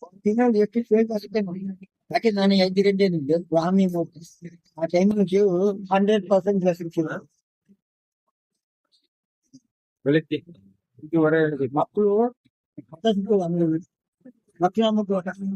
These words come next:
Speaker 1: ಮನೆಯಲ್ಲಿ ತಂದೆ ದೇವ್ರ ಮನೇಲಿ ಇದ್ದು ಈ ಮಕ್ಕಳು ಒಂದು ಐದು ನಿಮಿಷ ದೇವ್ರ ಮನೆ ಪ್ರಾರ್ಥನೆ ಮಾಡ್ಲಿ. ನೋಡಿ ಯಾವ ಅಡ್ಡಾದಿ ಹೋಗೋಣ.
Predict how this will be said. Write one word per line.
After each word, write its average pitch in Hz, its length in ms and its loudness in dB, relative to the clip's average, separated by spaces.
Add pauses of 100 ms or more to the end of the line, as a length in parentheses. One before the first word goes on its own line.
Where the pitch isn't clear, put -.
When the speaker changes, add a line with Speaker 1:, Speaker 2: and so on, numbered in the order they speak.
(180)
Speaker 1:
ಮನೆಯಲ್ಲಿ 208 360 2
ತಂದೆ 202 300 2 (380)
ದೇವ್ರ 196 160 2
ಮನೇಲಿ 202 320 0
ಇದ್ದು 175 460 0 (140)
ಈ 185 80 -2
ಮಕ್ಕಳು 196 360 -2
ಒಂದು 196 120 0
ಐದು 220 180 0
ನಿಮಿಷ 247 160 2 (140)
ದೇವ್ರ 226 160 0
ಮನೆ 226 180 -2
ಪ್ರಾರ್ಥನೆ 196 360 -2
ಮಾಡ್ಲಿ. 180 240 -4 (460)
ನೋಡಿ 233 360 0
ಯಾವ 202 280 -2
ಅಡ್ಡಾದಿ 214 420 2
ಹೋಗೋಣ. 185 340 0